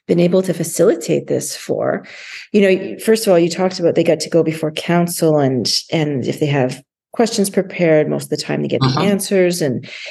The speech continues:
Speaker 1: in the opening, I, I shared some of the questions, you know, that people can ask. And you mentioned, you know, like, even, "Why is life so challenging? Why did I choose this?"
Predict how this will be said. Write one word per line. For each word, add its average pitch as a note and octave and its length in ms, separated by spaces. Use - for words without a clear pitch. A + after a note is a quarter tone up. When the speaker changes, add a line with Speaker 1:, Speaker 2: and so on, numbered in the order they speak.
Speaker 1:
in F#3 140
the - 100
opening, F#3 500
I, C#3+ 320
I - 280
shared G#3 440
some F#3 220
of D#3+ 140
the D#3+ 80
questions, E3+ 1000
you F3 120
know, E3 140
that - 260
people - 300
can - 300
ask. F#3+ 440
And D#3 220
you F#3+ 420
mentioned, F3+ 360
you D3 60
know, C3 100
like, C#3 200
even, D#3 320
"Why E3+ 160
is F#3 140
life F#3+ 180
so G3 140
challenging? G3+ 460
Why C3+ 160
did D#3+ 120
I E3 80
choose A3 460
this?" C#3+ 300